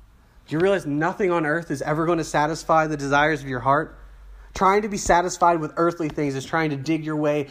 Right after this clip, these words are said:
out of a hole. You'll never get out. Maybe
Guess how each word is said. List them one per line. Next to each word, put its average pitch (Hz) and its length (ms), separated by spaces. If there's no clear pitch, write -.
out 143 140
of 139 100
a 143 40
hole. 143 520
You'll 160 140
never 175 320
get 147 180
out. 135 300
Maybe 214 460